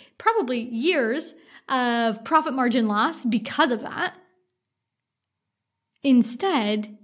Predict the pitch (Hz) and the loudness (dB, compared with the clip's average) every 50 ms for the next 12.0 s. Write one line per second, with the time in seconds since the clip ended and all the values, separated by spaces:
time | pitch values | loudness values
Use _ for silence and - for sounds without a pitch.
0 | _ _ _ - 226 208 220 - - 403 403 285 220 - - - 247 - - - | _ _ _ -6 -6 -6 -6 -6 -6 -4 -4 -4 -4 -6 -8 -10 -12 -14 -16 -16
1 | - - - - 349 339 330 330 - - 247 226 220 214 208 202 202 208 208 254 | -14 -12 -8 -6 -6 -6 -6 -6 -6 -4 -2 0 2 2 2 0 -2 -2 -2 -2
2 | 247 240 - 285 285 247 220 202 202 202 208 302 285 - - - 269 262 - - | -4 -2 0 0 0 0 0 -2 -2 -2 -2 -4 -4 -4 -4 -6 -6 -6 -6 -12
3 | - _ _ _ _ _ _ _ _ _ _ _ _ _ _ _ _ _ _ _ | -20 _ _ _ _ _ _ _ _ _ _ _ _ _ _ _ _ _ _ _
4 | _ _ _ _ _ _ _ - - - _ _ _ _ - 370 381 339 - - | _ _ _ _ _ _ _ -12 -12 -12 _ _ _ _ -2 -2 -2 -2 -2 -2
5 | 247 233 220 208 214 214 214 262 - - - 262 254 262 247 240 214 208 196 190 | -2 0 0 0 -2 -2 -4 -6 -6 -4 -4 -2 0 2 2 2 2 0 -2 -2
6 | 190 202 202 - 254 - - - - - - - _ _ _ _ _ _ _ _ | -4 -6 -8 -8 -10 -10 -10 -12 -12 -14 -16 -18 _ _ _ _ _ _ _ _
7 | _ _ _ _ _ _ _ _ _ _ _ _ _ 294 285 254 302 - - 254 | _ _ _ _ _ _ _ _ _ _ _ _ _ 2 2 4 2 0 0 0
8 | 226 247 - - - - - - - - - - - 370 349 330 - - - - | 0 0 -4 -8 -10 -12 -16 -18 -18 -18 -14 -10 -6 -6 -6 -6 -6 -6 -6 -2
9 | 302 320 302 262 262 208 214 214 208 208 208 208 202 - 254 240 226 226 226 - | 0 2 2 2 2 0 0 0 2 2 0 0 0 0 2 2 2 2 2 0
10 | 233 220 214 220 214 202 208 208 - - - - - _ _ - 240 226 220 214 | -2 -2 -2 -2 -2 -2 -2 -4 -6 -10 -18 -20 -20 _ _ -4 -2 0 0 2
11 | 208 208 202 202 196 196 202 285 - 302 226 - 247 226 220 208 220 - - | 2 2 2 0 0 -2 -4 -8 -10 -12 -6 -2 0 0 0 -2 -4 -10 -18